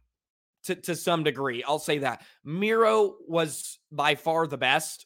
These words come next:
defenseman on the night. He just, he had it again, which is a great, great sign. He was just so much better last night. His game score ended up being three point nine zero. His expected goals for was one point six three,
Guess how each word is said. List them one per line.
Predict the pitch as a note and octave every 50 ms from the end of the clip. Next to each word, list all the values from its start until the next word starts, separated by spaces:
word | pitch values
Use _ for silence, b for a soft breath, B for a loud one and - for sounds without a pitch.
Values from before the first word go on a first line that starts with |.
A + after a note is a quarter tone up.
| _ -
defenseman | C3+ C#3 A#2+ - D3 D3 D3+ C#3+ - D#3+ E3 D#3+ D#3+
on | D#3 D#3+ D#3+
the | D#3
night. | D#3 D#3 D#3 D#3+ E3 D#3+ -
He | - - - G3 A3 A3+ A3 G3
just, | E3 F3+ - - - _ -
he | D#3+ E3 F3+ E3+
had | D#3 D#3+ D3+ D3 C#3
it | A2+ A2 -
again, | C3+ C3+ B2+ B2+ B2 A2 A2 A#2
which | A#2+ D#3 E3 D#3+ - F3
is | E3 D3+ E3+ C#3 D3+
a | E3+
great, | D3+ C3+ F3+ G3+ G3 F#3 -
great | D#3 E3+ D3+ C#3+ -
sign. | - - D3 C3+ B2+ B2+ A#2+ A#2+ b b b b b b
He | b G#3 G#3+
was | G3+ F#3 E3
just | - E3+ E3 C#3 - - - -
so | - G#3 G3+ G#3 G3+ F#3+ F3 D3 - C3+
much | C#3+ D3 D3+ D3 C#3+ C#3 - - - - - _ _ _ _ -
better | C3 C#3 C3+ C3 B2+ A2+ A2 - b b b b b b
last | - C3+ C#3+ C3+ C3 C3 - - -
night. | C#3 C3 B2 A#2+
His | A#2+ C3 C3+ A#2+
game | - E3 F3+ F#3+ F3+
score | - - F3 E3 E3
ended | D#3+ D#3 D3+ D3+
up | C#3+ B2
being | C#3 D3+ D3 C#3+ B2
three | - - D3+ E3 E3
point | D#3+ - E3 D#3 D3 C#3
nine | C3+ C3+ C#3 C#3 C3+
zero. | A#2+ A#2+ C3+ C#3 D3 D3 D3+ D#3 - - B B B B
His | D3 D3 C#3+ - -
expected | D3 - - - - E3+ E3+ - F#3+ D3+
goals | C3 D3 D3+ D3+ C#3+ - -
for | D3 D3+ D3+ C#3 C3+
was | C3+ C3 A#2 A#2+
one | B2+ C#3+ D3 D#3 D3+
point | - _ - D3+ C#3+ A#2+ -
six | - - - C#3 - -
three, | - - C#3 C#3+ C#3 C3+ A#2